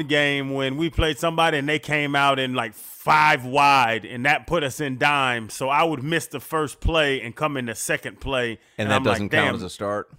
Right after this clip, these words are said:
Speaker 1: that's not a start." You have to play the first defensive snap to be a start.
Speaker 2: Hmm.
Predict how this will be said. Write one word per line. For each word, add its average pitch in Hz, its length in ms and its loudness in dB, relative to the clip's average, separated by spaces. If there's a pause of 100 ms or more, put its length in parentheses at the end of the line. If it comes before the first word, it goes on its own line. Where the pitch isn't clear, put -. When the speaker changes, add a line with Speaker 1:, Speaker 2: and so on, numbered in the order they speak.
(120)
Speaker 1:
that's 151 220 -2
not 160 160 -2
a 151 40 -6
start." 160 300 0
You 135 80 -4
have 165 200 2
to 143 60 -14
play 175 160 0
the 156 60 -2
first 160 320 -4
defensive 139 420 -8
snap 139 360 -4
to 117 60 -10
be 120 120 -6
a 113 80 -6
start. 110 280 -4
Speaker 2:
Hmm. 82 500 -8